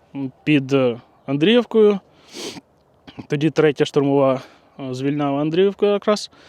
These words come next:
Тому це перші ка-, перші два дрони я так, е, глупо втратив. Це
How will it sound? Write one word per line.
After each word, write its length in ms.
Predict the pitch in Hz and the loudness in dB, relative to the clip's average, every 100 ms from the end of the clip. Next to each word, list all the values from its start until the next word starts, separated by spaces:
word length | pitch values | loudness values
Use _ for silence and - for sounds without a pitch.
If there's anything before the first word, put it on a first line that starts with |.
| - - - _ _ _ _ _ _ _ _ _ _ - 139 _ - _ _ _ - | -20 -20 -20 _ _ _ _ _ _ _ _ _ _ -20 -20 _ -20 _ _ _ -6
Тому 240 | 160 170 165 | -2 -2 -2
це 220 | - 139 139 _ _ | 0 -2 -4 _ _
перші 380 | - 180 - 156 | 0 0 2 -4
ка-, 800 | 139 151 147 143 139 131 123 117 - _ _ _ _ 135 139 - _ _ _ _ _ | 0 2 2 2 0 -2 -4 -6 -12 _ _ _ _ -20 -20 -20 _ _ _ _ _
перші 260 | 143 131 139 | -8 -6 -4
два 160 | 135 | -2
дрони 320 | 131 139 123 117 | 0 0 -2 -6
я 280 | 113 113 110 _ _ _ _ _ _ _ _ - - - - _ _ - | -8 -12 -16 _ _ _ _ _ _ _ _ -20 -20 -20 -20 _ _ -8
так, 180 | 120 - - | -8 -8 -6
е, 300 | 131 127 131 | -4 0 0
глупо 420 | 139 175 - 123 | 2 2 2 -4
втратив. 720 | - - 139 160 214 208 - _ _ _ _ _ _ _ | -4 -2 0 2 4 2 0 _ _ _ _ _ _ _
Це 420 | - 139 131 123 | -10 -6 -6 -6